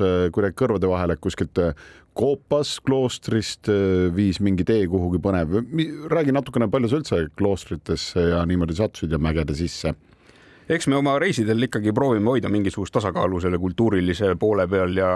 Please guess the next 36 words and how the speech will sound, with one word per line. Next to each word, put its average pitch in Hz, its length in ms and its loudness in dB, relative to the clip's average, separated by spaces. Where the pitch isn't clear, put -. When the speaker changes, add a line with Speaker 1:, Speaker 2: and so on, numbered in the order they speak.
Speaker 2:
ja, 92 260 0
ja 95 160 -2
ka 95 140 -2
läbitavate 98 680 -2
teede 104 240 0
osakaalu 95 640 0
osas. 92 240 -2
Ja, 113 200 2
ja 117 140 0
Georgia 143 360 0
oli 123 120 0
selles 165 200 0
mõttes 113 240 -6
huvitav, 113 400 0
et, - 240 -4
et 104 360 -2
sealt 143 360 -2
me 104 140 -2
leidsime 110 500 0
üles 117 380 0
minu 107 240 2
hinnangul, 95 720 0
või 98 100 -2
vähemalt 98 300 0
nendes 110 260 0
riikides, 92 400 -4
kus - 80 -20
ma 101 120 -6
käinud 123 280 0
olen, 98 160 -4
kõige, 98 380 0
eh, 98 160 2
huvitavama 92 840 0
Koobas 95 520 0
kloostri, 95 840 0
eh, 90 320 -2